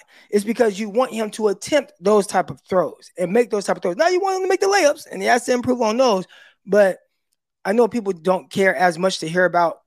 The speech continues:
the progression of Trey Lance right now because you do have Brock Purdy, and that's excellent. But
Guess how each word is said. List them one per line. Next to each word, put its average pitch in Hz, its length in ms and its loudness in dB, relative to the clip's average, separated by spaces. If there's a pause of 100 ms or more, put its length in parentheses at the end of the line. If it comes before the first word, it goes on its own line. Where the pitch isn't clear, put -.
(140)
the 170 80 -10
progression 156 460 -2
of 135 100 -8
Trey 165 180 -2
Lance 185 220 -2
right 156 140 -2
now 156 100 -6
because 147 320 -12
you 143 100 -14
do 180 180 0
have 175 180 0
Brock 147 180 -4
Purdy, 135 220 -12
and 120 80 -4
that's 196 240 2
excellent. 156 380 -4 (420)
But 156 280 0